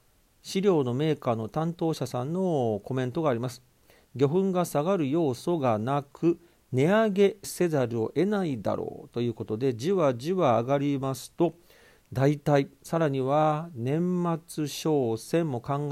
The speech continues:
えますと、かなりインフレーションが進む、継続的な物価が、物価の上昇が進むということを見ますと、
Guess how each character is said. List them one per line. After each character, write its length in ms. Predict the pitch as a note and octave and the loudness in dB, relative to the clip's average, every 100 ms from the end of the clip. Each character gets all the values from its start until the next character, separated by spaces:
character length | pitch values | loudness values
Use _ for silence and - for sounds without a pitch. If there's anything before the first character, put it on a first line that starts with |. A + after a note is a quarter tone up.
| C#3+ | 0
え 100 | C3+ | -2
ま 160 | C3 | -4
す 160 | A#2+ - | -8 -2
と、 260 | D#3 C3 - _ _ _ _ | 0 0 -2 _ _ _ _
か 160 | - A3 | -2 2
な 80 | G3 | 2
り 160 | G#2+ - _ _ _ _ | 0 -6 _ _ _ _
イ 160 | C#3 E3+ | -2 0
ン 160 | F#3 | 0
フ 140 | E3+ E3 | 0 0
レ 180 | D#3+ C#3+ | 2 2
ー 40 | |
シ 160 | - B2+ | -2 -8
ョ 60 | |
ン 200 | B2 C3 | -8 -6
が 220 | D3+ E3 | -4 -2
進 380 | D#3 - B2+ F3 | -4 -6 -4 -4
む、 60 | C3 | -4
継 160 | - D#3+ | -2 -2
続 200 | D#3+ D#3+ | -2 -4
的 200 | D#3+ D3 | -4 -4
な 200 | C#3+ B2 | -2 -2
物 260 | G#2+ A#2+ B2 - | -4 -6 -8 -6
価 260 | C#3+ C3+ | 0 0
が、 280 | C3 C3+ D3 - _ _ C3 | 0 0 -2 -4 _ _ -8
物 140 | C3 | -6
価 120 | C#3+ | -4
の 140 | C3+ B2 | -4 -4
上 220 | A#2+ B2+ | -2 -4
昇 180 | B2 D3+ | -2 -2
が 300 | F3+ F3 E3 - _ | 0 0 -2 -8 _
進 380 | - C3+ - F#3+ | -10 -8 -4 -4
む 100 | G3+ | -4
と 160 | F#3+ | -2
い 80 | D#3 | -2
う 40 | C#3+ | -2
こ 140 | C3 | -4
と 440 | B2+ F3+ E3+ C#3+ B2 | -4 0 2 2 0
を 40 | |
見 100 | A#2+ | -2
ま 160 | B2+ B2+ | -4 -6
す 140 | - | -4
と、 240 | E3+ D#3 | 0 0